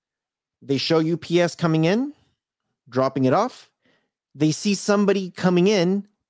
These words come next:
picking my stuff up. You know, it's, it's,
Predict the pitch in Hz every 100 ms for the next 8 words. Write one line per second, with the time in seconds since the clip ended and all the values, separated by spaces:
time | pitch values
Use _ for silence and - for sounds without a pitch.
0 | - 254 311 208 196 - 381 143 87 -
1 | _ _ _ _ _ _ _ _ _ _
2 | _ _ _ _ _ _ _ _ _ _
3 | _ _ _ _ _ _ _ _ _ _
4 | _ _ _ _ _ _ _ - 165 160
5 | 170 175 - 185 160 -